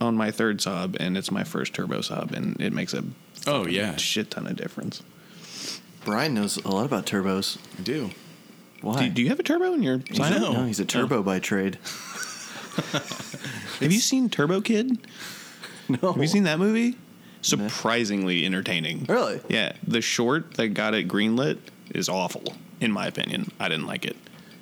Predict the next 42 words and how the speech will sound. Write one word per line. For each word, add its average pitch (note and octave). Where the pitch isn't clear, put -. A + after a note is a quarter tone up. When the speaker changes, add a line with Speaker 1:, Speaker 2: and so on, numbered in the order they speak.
Speaker 1:
But B2+
it's D3+
on B3
Netflix. F#2+
It's A2+
a A#2
great D3
watch. B2+
Um, G#2+
Michael A2+
Ironside D3+
is B2
the B2
bad A#2+
guy. E3
He's A2+
a -
bad A2
guy A#2
in A2+
all A2
the A#2
old A2+
eighties B2
shit. E3
It's -
fucking -
awesome. A#2
Speaker 2:
Hmm. G#2
Speaker 1:
That's, -
there's A2+
Speaker 3:
I've A2
Speaker 1:
my -
Speaker 3:
never G#2+
heard G#2
of F2
it. D#2+
Speaker 1:
Get, F3+
have F#3
a D3
few B2
drinks -